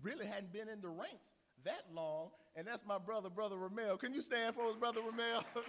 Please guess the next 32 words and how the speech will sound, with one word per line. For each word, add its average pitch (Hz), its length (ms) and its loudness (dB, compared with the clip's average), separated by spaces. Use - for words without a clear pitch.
Thank 220 260 0
you, 160 180 -6
man. 165 160 -2
Very 269 240 12
talented 277 600 10
and 233 160 8
gifted 262 440 2
brother. 185 220 8
I 156 80 0
wish 262 280 0
I 240 160 8
had 214 120 2
known 269 240 8
him 240 60 4
before 214 240 4
I 233 100 6
was 202 220 2
doing 233 280 0
all 226 180 2
that 220 200 0
toil 247 320 4
and 208 120 2
working 226 260 2
hard 226 300 6
on 226 120 2
these 247 220 0
documentaries. 196 800 0
Could 226 120 -4
have 233 100 -2
had 254 160 -2
some 262 140 -6
help 269 360 4